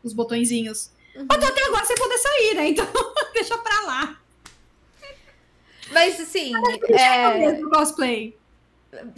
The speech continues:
Speaker 2: É, assim, tá, todo mundo até falou no chat ali, "Ah, agora que eu reparei que o cabelo dela é igual da Jill." Foi de tanto ouvir isso que você resolveu fazer, ou porque você gostou
Speaker 1: Foi,
Speaker 2: muito da
Speaker 1: foi. Não,
Speaker 2: personagem?
Speaker 1: foi os dois, os dois, os
Speaker 2: Ah,
Speaker 1: dois.
Speaker 2: tá.
Speaker 1: Porque a galera ficou falando muito, mesmo antes do jogo lançar.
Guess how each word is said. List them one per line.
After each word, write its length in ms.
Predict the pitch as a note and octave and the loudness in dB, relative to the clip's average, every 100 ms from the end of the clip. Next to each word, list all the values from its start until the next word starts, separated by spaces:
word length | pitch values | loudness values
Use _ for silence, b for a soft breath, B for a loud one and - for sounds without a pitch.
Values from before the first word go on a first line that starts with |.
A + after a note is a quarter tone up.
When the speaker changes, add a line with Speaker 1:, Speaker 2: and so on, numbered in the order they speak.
| - | -8
Speaker 2:
É, 260 | D4 D4 G#4+ | -2 -2 -2
assim, 280 | A#4+ D#4+ A#3 | -4 -4 -4
tá, 120 | C#4 | -8
todo 220 | - E4+ | -6 -6
mundo 120 | G4 | -6
até 140 | F4+ F4+ | -8 -8
falou 200 | G4 F4 | -8 -8
no 100 | E4+ | -4
chat 340 | - C4+ C4+ | 0 0 -2
ali, 100 | C4+ | -2
"Ah, 480 | D4 G4 F4 C4+ A#3+ | 0 2 2 2 2
agora 280 | A#3+ C4 D#4 | 0 0 -2
que 80 | F4+ | -2
eu 40 | |
reparei 280 | E4+ - C#4+ | -4 -2 -4
que 40 | |
o 20 | D4 | -4
cabelo 200 | D4 C4+ | -4 -2
dela 300 | C4 C4+ C#4 | 0 0 0
é 40 | |
igual 240 | C4+ C4 B3+ | -2 -4 -4
da 160 | D#4 | -6
Jill." 380 | C#4 A3+ G#3+ F#3+ B B B B B B | -6 -6 -6 -8 B B B B B B
Foi 300 | - - F4 | -6 0 0
de 100 | F#4+ | 0
tanto 240 | F#4 A4 | -4 0
ouvir 340 | D#4+ C4+ C4+ D#4+ | 0 0 -2 0
isso 180 | A#4+ G4 | -2 -4
que 80 | |
você 100 | - | -4
resolveu 380 | D#4 C4+ B3+ B3 | -2 -2 -2 -4
fazer, 300 | C4 B3 A3 | -4 -6 -2
ou 60 | D4 | -2
porque 120 | - | 0
você 120 | - C5+ | 0 0
gostou 280 | A4+ D#4+ | 4 6
Speaker 1:
Foi, 20 | D#4+ | 6
Speaker 2:
muito 200 | D#4 D#4+ | 4 4
da 40 | |
Speaker 1:
foi. 180 | C#4+ A#3+ | 2 2
Não, 140 | C4+ E4+ | 2 2
Speaker 2:
personagem? 420 | C4+ G#3 D#4+ - | 2 0 -4 -2
Speaker 1:
foi 100 | G#4 | -2
os 100 | C5 | 0
dois, 280 | A#4 D4+ C4+ | 0 0 -4
os 120 | E4+ | -6
dois, 400 | E4 B3+ G3+ F#3+ | -4 -6 -6 -4
os 0 | |
Speaker 2:
Ah, 120 | A3+ | -4
Speaker 1:
dois. 120 | A3 G#3 | -4 -4
Speaker 2:
tá. 340 | G#3 G3+ - _ _ _ b b b | -8 -10 -16 _ _ _ b b b
Speaker 1:
Porque 120 | - | 2
a 40 | C#4+ | 4
galera 240 | D4+ D4+ | 4 2
ficou 280 | - E4 F4+ | -2 -4 -2
falando 380 | F4+ D#4+ F4 F#4+ | 0 0 0 0
muito, 200 | E4 E4+ | 0 0
mesmo 300 | F4 B4+ G#4+ | -2 0 -2
antes 160 | G4 F#4 | -2 -2
do 100 | F4+ | 0
jogo 240 | D4+ D4 | 0 0
lançar. 500 | D4 D4 - B3+ | -2 0 0 0